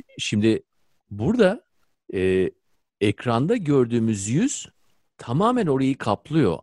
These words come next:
Ambiyans, e, bir Zoom konuşmasındaki gibi, yani arkandaki background haline geliyor. Böyle bir yerde yalanlarla karşılaşman çok daha,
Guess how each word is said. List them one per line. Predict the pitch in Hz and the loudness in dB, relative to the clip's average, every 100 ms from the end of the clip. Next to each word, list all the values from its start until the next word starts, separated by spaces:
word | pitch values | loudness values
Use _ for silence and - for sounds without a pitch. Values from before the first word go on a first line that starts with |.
| - | -2
Ambiyans, | 104 120 135 170 254 277 - - - - - _ _ - | 0 2 0 0 0 -4 -10 -10 -20 -20 -20 _ _ -2
e, | 104 104 104 101 - | 0 2 2 0 -4
bir | 143 135 160 147 156 | -2 2 2 2 -4
Zoom | 113 139 240 | -2 2 2
konuşmasındaki | - 170 160 - 147 - 160 175 - | 2 0 0 -2 -2 0 0 -2 -2
gibi, | 131 107 | -2 2
yani | 98 95 | 2 0
arkandaki | 92 110 135 135 170 165 | 0 0 0 0 0 0
background | 135 175 180 151 107 | 0 0 0 0 0
haline | 98 90 82 | 0 0 0
geliyor. | 82 78 76 92 92 _ _ _ _ | -2 -2 -2 -4 -8 _ _ _ _
Böyle | 101 123 233 | -2 0 0
bir | 233 | 2
yerde | 190 175 160 170 143 _ - - 117 | 2 0 0 -2 -2 _ -20 -12 -4
yalanlarla | 110 123 143 175 190 170 | 0 2 2 2 0 -2
karşılaşman | 151 147 143 160 151 - 175 | 0 -2 0 -2 -2 0 -2
çok | 165 156 - | 0 -2 0
daha, | 160 165 | 0 0